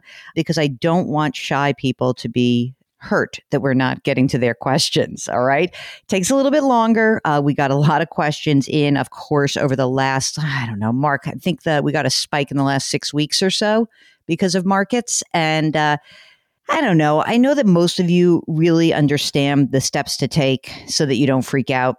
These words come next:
But if you need some handholding, we are here for you. Okay. And so Jill on money dot com, click the Contact Us button. Mark, how about we do some emails? I got some here that you've just been kind enough to send to me.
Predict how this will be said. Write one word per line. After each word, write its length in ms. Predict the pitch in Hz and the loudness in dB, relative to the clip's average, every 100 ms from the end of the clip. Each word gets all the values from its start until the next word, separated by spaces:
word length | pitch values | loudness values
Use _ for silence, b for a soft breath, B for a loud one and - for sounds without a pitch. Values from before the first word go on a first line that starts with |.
| - | -4
But 220 | 190 185 - | -4 -4 -4
if 160 | 214 | 0
you 100 | 233 | 2
need 180 | 226 240 | 4 2
some 200 | - 135 | 0 0
handholding, 500 | 131 120 113 117 120 | 2 2 0 0 2
we 140 | 127 165 | 4 4
are 80 | |
here 240 | 202 254 262 | 2 2 2
for 120 | - | 0
you. 240 | 139 92 - - | 0 -2 -6 -10
Okay. 400 | 120 151 156 214 - | -6 -4 -2 -2 0
And 220 | 143 139 | 0 0
so 240 | - 135 | 0 -2
Jill 300 | 123 - 180 | -2 -2 0
on 160 | 233 233 | 2 2
money 300 | 208 196 202 | 2 0 -2
dot 240 | - 139 147 | -2 -4 -2
com, 240 | 147 127 | -2 -2
click 240 | 131 160 - | -2 -4 -6
the 80 | - | -8
Contact 600 | - 131 127 - 127 - - | -6 -2 -2 -2 -8 -8 -8
Us 220 | 107 - - | -6 -6 -8
button. 320 | 117 - 104 b b b b | -6 -6 -8 b b b b
Mark, 260 | 240 294 - | 0 0 -2
how 120 | 285 | -2
about 180 | 294 269 | 0 2
we 80 | |
do 140 | 240 226 | 2 0
some 180 | 196 156 | -2 -4
emails? 400 | 127 113 - 139 | -4 -6 -6 -4
I 60 | |
got 240 | 143 147 - | -4 -4 -2
some 180 | 151 | 0
here 300 | 147 165 165 | 0 0 0
that 240 | 196 135 - | -2 -4 -4
you've 140 | 143 | -6
just 300 | 135 143 - | -2 -4 -2
been 200 | 151 139 | -4 -4
kind 340 | 139 - 190 151 | -4 -2 -2 0
enough 320 | 120 120 - | 0 -2 -8
to 280 | - 131 127 - | -6 -4 -4 -6
send 580 | - - - 170 156 143 | -4 -2 -2 0 -2 -2
to 160 | - | -6
me. 360 | 110 - - 185 | -6 -6 -4 -4